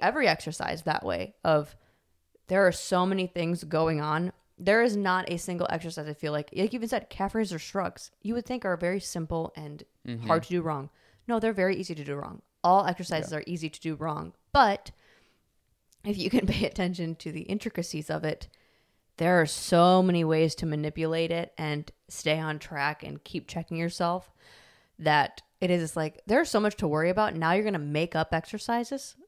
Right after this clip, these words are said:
Speaker 1: or, like, do different ones. Like, figure this one out first, 'cause this is your, again, your bang for your buck exercise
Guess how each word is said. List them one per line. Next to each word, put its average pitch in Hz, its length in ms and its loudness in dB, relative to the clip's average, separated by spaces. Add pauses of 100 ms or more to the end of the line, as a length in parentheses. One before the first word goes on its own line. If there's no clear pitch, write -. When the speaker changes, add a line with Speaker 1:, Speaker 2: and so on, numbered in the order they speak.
(180)
Speaker 1:
or, 175 100 -2
like, 160 420 -2
do 190 180 2
different 170 440 -2
ones. 247 280 -4
Like, 156 240 -2 (300)
figure 226 540 -2
this 262 300 0
one 214 160 0
out 151 240 -2
first, 294 340 0
'cause 170 140 -4
this 175 140 -6
is 180 180 -8
your, 151 260 -8
again, 170 340 -4
your 147 120 -4
bang 156 260 -6
for 160 80 -6
your 156 80 -2
buck 160 260 -6
exercise 170 720 -8